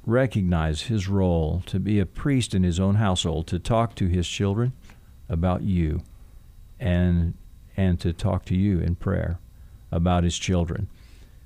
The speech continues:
And Father, we just pray that, um, the healthiest, happiest homes,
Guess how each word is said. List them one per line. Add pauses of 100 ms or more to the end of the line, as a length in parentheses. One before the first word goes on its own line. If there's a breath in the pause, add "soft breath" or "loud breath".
(160 soft breath)
And
Father,
we
just
pray
that,
um, (280)
the
healthiest,
happiest
homes,